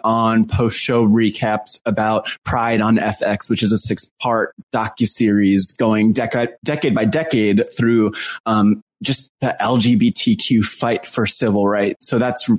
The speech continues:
gonna be really powerful. Um, I also, see, this is what happens when I'm not podcasting. I just get my hands into other stuff.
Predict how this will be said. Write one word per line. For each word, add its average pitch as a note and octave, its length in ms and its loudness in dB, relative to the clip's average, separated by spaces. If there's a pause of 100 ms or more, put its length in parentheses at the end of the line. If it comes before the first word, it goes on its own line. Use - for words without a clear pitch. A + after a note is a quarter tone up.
gonna A2 140 2
be G#2+ 100 4
really G#2 240 2
powerful. G#2 640 -2 (320)
Um, B2 360 2 (120)
I B2+ 480 -2
also, A#2+ 880 0 (160)
see, - 160 0
this F3 240 2
is G#3 100 0
what G3+ 100 2
happens C3 460 2
when A#2+ 400 4 (140)
I'm C3 120 2
not B2 240 0
podcasting. A#2+ 680 0
I A#2+ 60 2
just C3 280 0
get B2 220 -4
my A#2 360 0 (320)
hands B2 240 2
into A#2 180 0
other A#2 260 2
stuff. - 640 -2